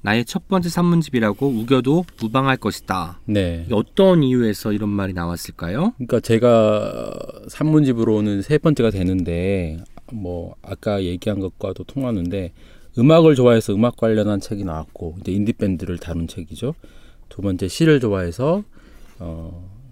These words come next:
Speaker 2: 시와 짧은 산문을 이제 쓴 산문집이 나왔는데 이제 그거는 어떻게 보면 제 자신을 직접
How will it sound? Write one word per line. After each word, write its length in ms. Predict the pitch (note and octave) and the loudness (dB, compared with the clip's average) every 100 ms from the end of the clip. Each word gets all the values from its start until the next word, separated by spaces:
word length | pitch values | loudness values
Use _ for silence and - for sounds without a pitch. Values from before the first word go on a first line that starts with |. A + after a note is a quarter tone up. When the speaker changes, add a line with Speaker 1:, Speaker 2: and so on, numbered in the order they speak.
| - - | -20 -20
Speaker 2:
시와 420 | - - C#3 G2 G#2+ | -10 0 2 2 -2
짧은 340 | G#2 G#2 G2+ | -4 -4 -4
산문을 560 | G2+ A#2 A#2+ G#2+ F#2 F2 | -2 0 0 0 -2 -4
이제 320 | D#2 E2 E2 F#2+ - - - - - | -8 -10 -12 -18 -20 -20 -20 -20 -18
쓴 460 | - C#3 G2+ A#2 F3 - - - | -4 2 2 2 -2 -8 -20 -20
산문집이 460 | - A2+ A2 A2 A#2+ | -10 -2 0 0 0
나왔는데 600 | A2+ E2 E2 F2 B2 F2 - - - - - _ - - | -2 -2 -4 -4 -4 -4 -12 -20 -20 -20 -20 _ -20 -10
이제 140 | G#2 | -8
그거는 640 | - A#2+ D#3+ E3 D#3+ D#3 | -2 2 4 6 6 6
어떻게 280 | A2+ - C3+ | 4 0 2
보면 520 | B2 G#2 A2 A#2 A2 A2 _ _ _ | 2 2 2 2 0 -2 _ _ _
제 260 | - A2 A2+ | 0 4 4
자신을 760 | - G2 G2 A2+ A#2 A2+ A2+ - | 2 -4 -2 0 2 2 0 -4
직접 360 | - - - | -12 -6 -2